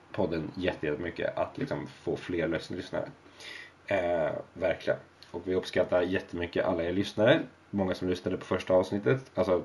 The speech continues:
avsnitt ett, a-, säsong tre, som kommer igår. Eh, så det är jättekul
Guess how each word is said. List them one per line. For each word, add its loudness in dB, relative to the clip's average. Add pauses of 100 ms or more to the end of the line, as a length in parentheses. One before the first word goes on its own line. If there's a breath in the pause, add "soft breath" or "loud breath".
(200)
avsnitt 0 (260)
ett, -2
a-, 2
säsong -6
tre, -6 (140)
som -16
kommer 2
igår. 2 (720 loud breath)
Eh, 4 (240)
så -10
det 0
är 0
jättekul 0